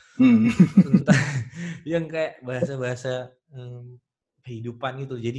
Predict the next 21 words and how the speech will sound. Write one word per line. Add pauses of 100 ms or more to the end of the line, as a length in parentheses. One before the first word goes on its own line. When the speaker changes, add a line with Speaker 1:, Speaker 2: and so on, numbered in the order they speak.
Speaker 2:
gue
mau
nggak
mau (360)
harus
curhat
dulu (460)
Speaker 1:
Hmm.
Speaker 2:
malam-malam. (920)
Eh,
kita
jalan-jalan
dulu (520)
di
mobil,
ngobrol
gitu
loh
prosesnya.
Speaker 1:
Iya.
Speaker 2:
Kalau